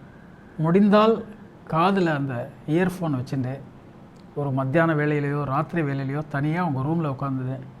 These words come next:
நீங்க இந்த எபிசோடை கேளுங்க. அப்போ உங்க, உங்களுடைய உணர்ச்சிகள் எப்படி இருக்குங்கிறத நீங்க பாருங்க. இதுதான் சாத்வீக உணர்ச்சி.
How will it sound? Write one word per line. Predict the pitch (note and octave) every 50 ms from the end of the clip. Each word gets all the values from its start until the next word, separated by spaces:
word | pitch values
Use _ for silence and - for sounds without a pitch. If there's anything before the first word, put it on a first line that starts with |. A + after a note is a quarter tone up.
| - - - - - - -
நீங்க | D3+ C#3 C3+ C3
இந்த | B2+ B2 B2 A#2+ A#2+ C3 - - - - - - - - - - -
எபிசோடை | D3 - - F3 F3+ G3 F3 D3 C#3
கேளுங்க. | - - D3 D3 C#3 C3 B2+ C3+ C#3 - - - - - - - - - - - -
அப்போ | D3+ D3 - C#3
உங்க, | C3+ B2+ B2 B2 B2 B2 - -
உங்களுடைய | - D3 C#3 C#3+ C#3 C#3 C3+
உணர்ச்சிகள் | C#3 D#3+ G3+ G3 G3+ G3+ G3+ F3+ E3
எப்படி | D3+ C#3 D#3+ D#3+ D#3+
இருக்குங்கிறத | C#3+ C3 D3 C#3 C#3 D3 F#3
நீங்க | F3+ E3 B2 A2+
பாருங்க. | - A2 G#2 A2+ A2 - - - - - - - - - - - - - -
இதுதான் | F3 F3+ E3+ F#3 E3+ F3 G3+ A#3+ B3+ - -
சாத்வீக | - D#3+ D#3+ - - - E3+ C3+
உணர்ச்சி. | D3+ D3 C3 C3 C3 B2+ - - -